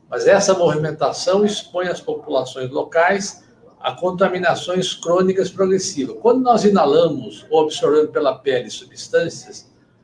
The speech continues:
nós vamos inflamando o nosso corpo. Por que que o vírus tem pro-,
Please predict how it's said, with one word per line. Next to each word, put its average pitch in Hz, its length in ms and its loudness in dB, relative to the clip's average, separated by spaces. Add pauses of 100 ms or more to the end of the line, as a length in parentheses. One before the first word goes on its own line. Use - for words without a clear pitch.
(340)
nós 160 260 2
vamos 196 300 4
inflamando 202 880 2
o 147 40 -10
nosso 143 380 -6
corpo. - 280 -12
Por 208 120 -10
que 294 140 -4
que 294 120 -8
o 226 40 -6
vírus 170 480 -10
tem 165 240 -6
pro-, 156 240 -6